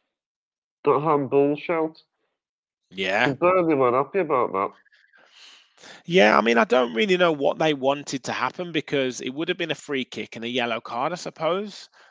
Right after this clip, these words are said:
Speaker 2: there's nothing else that he, he, they could have given. Like, I don't think they could have sent him off. Like, it wasn't a goal-scoring opportunity. Um, it wasn't in the box, so it wouldn't have been a penalty. So I'm not really sure what they were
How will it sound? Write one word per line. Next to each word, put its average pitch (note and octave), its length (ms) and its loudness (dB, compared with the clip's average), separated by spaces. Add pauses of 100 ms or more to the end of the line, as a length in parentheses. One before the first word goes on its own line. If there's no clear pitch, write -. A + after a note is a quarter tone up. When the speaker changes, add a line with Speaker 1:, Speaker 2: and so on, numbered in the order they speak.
(180)
Speaker 2:
there's C3 120 -8
nothing F3+ 280 -4
else D3 240 2
that - 140 2
he, B2+ 120 -2 (160)
he, C3+ 160 -8
they B2+ 180 -6
could C3+ 200 -12
have B2 160 -6
given. D3+ 320 -4
Like, B2+ 240 -2
I A2+ 60 -8
don't D3 280 -6
think C3+ 140 -14
they B2 120 -4
could B2 200 -8
have A#2 140 -6
sent - 500 -8
him G2 100 -12
off. D3 280 -6
Like, G#2+ 180 -6
it G#2 80 -18
wasn't B2 180 -14
a A#2 60 -12
goal-scoring A2 640 -6
opportunity. B2+ 840 -6 (680)
Um, G#2+ 880 -4
it A#2+ 120 -8
wasn't B2 280 -6
in A#2 80 -4
the G#2 80 -6
box, A#2 380 -2
so C3 80 -4
it A2 100 -8
wouldn't B2 180 -10
have A2 80 -14
been A2+ 140 -10
a G#2 40 -16
penalty. C3 720 -2 (380)
So - 180 -4
I'm D3+ 80 -2
not F#3 160 0
really E3 200 0
sure C#3 340 0
what B2+ 220 2
they B2 180 2
were A#2 140 -4